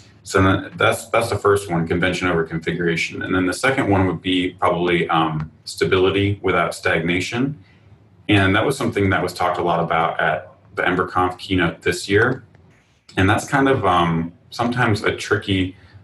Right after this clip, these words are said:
needle to thread because, uh, what stability without stagnation means is that we care very much about backwards compatibility, and we don't wanna leave anyone behind. And you'll see that, um,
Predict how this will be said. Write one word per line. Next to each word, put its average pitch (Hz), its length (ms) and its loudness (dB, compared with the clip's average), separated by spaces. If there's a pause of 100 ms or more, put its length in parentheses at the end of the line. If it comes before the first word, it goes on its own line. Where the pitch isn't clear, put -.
(100)
needle 92 320 4
to - 100 -8
thread 87 480 0
because, 85 800 -4 (460)
uh, 87 180 2
what 104 220 2
stability 113 480 2
without 90 320 0
stagnation 90 640 -2
means 85 500 0
is - 160 -6
that 82 340 -2 (200)
we 90 260 -2 (300)
care 110 240 4
very 98 200 4
much 90 220 -2
about 85 240 -2
backwards 80 500 -4
compatibility, 80 760 -2 (400)
and 80 380 2
we 92 100 0
don't 82 260 0
wanna 85 220 0
leave 85 300 0
anyone 82 280 0
behind. 78 540 -2 (580)
And 80 420 2 (280)
you'll 90 200 2
see 127 280 0
that, 87 420 2
um, 80 440 0